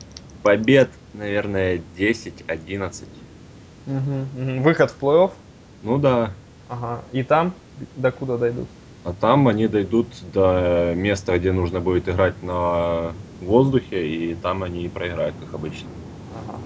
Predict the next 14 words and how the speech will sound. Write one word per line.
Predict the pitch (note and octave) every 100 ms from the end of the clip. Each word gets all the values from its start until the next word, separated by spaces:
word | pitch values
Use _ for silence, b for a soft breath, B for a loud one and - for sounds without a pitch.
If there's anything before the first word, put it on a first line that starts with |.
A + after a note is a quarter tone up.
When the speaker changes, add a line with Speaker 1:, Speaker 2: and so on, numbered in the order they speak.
| -
Speaker 2:
хорошо. | A#2+ A#2 - A#2+
Супербол | - C#3 D3+ D#3+ C3
в |
Нью-Йорке, | C#3 C3 G#2 A2+
да? | B2+ F#3 - - - - - - - - - - - - -
Speaker 1:
Ну, | G#2+ G#2 A2+ D#3 F#3+ E3+ C3 G2 F#2 -
если | G#2 C#3+ - D3+
у | C#3+
них | D3+
не | D3
будет | C3+ D3 C3+
home | - C#3 D3
field | C#3 C#3
advantage | B2+ C3+ A#2 A#2+ A#2+ B2 A2+ A2 G#2